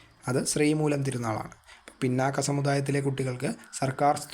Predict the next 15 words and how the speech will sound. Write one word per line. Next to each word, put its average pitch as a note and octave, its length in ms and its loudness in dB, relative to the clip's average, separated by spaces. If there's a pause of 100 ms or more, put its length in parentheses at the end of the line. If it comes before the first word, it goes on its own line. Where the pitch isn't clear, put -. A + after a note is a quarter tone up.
സ്കൂളുകളിൽ C#3 500 2
പ്രവേശനം C3 560 0
അനുവദിച്ച B2+ 400 -2
തിരുവിതാംകൂർ C#3 800 0
ഭരണാധികാരി C3+ 600 0
ആരാണ്? A#2+ 300 -4 (640)
ശ്രീമൂലം A#2 600 2 (160)
തിരുനാളാണ്. G#2+ 560 -4 (840)
തെക്കൻ D3 340 2
തിരുവിതാംകൂറിൽ F3 640 4
ദേവദാസി D#3 580 2
സമ്പ്രദായം C#3 500 0
നിർത്തലാക്കിയ C3 540 0
വ്യക്തി A#2 280 -8 (1120)
റാണി C3+ 280 2